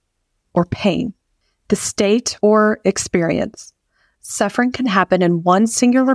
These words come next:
moment, or it can be a state of being over a period of time. Suffering can be experienced individually or as a group of people, and suffering, in its simplest definition, is pain. One thing I've learned over the past decade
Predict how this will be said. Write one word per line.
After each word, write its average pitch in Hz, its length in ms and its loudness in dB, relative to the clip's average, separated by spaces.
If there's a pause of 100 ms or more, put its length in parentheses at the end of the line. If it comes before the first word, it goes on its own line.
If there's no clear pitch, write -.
moment, 170 360 0 (280)
or 185 120 2
it - 100 -4
can 190 160 0
be 196 140 4
a 175 40 -2
state 202 600 0
of 226 160 -2
being 175 400 2
over 180 280 2
a 175 120 0
period 196 420 0
of 151 140 0
time. - 400 -6 (880)
Suffering 220 560 -2
can - 160 -8
be 185 100 4
experienced 180 640 0
individually 208 840 2 (300)
or 185 100 2
as 185 100 -2
a 185 80 2
group 202 320 0
of 175 120 0
people, - 440 0 (560)
and 196 140 2
suffering, 175 640 -2 (180)
in 190 100 2
its - 140 -4
simplest 214 560 -2
definition, 175 760 0 (280)
is - 140 -10
pain. 185 440 -4 (1400)
One 262 140 2
thing 269 220 4
I've 247 200 4
learned 185 300 4
over 170 140 2
the 180 100 0
past - 400 -4
decade 170 420 0